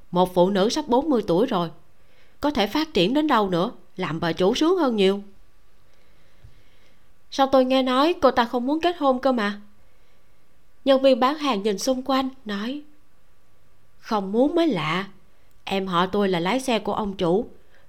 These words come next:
Nó nói lúc đầu cô ta đã muốn lấy ông chủ, nhưng ông chủ không chịu,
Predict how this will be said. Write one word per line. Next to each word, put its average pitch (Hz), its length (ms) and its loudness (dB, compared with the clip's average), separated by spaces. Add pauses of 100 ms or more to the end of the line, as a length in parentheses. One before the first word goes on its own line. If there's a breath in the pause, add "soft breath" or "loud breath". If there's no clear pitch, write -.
(280 soft breath)
Nó 240 160 2
nói 269 340 2
lúc 320 220 0
đầu 170 200 -2
cô 196 160 0
ta 190 200 -4
đã 190 100 0
muốn 262 180 0
lấy 294 200 0
ông 214 180 -2
chủ, 190 340 -2 (100)
nhưng 208 160 -2
ông 190 160 -2
chủ 190 140 0
không 202 280 -6
chịu, 180 340 -2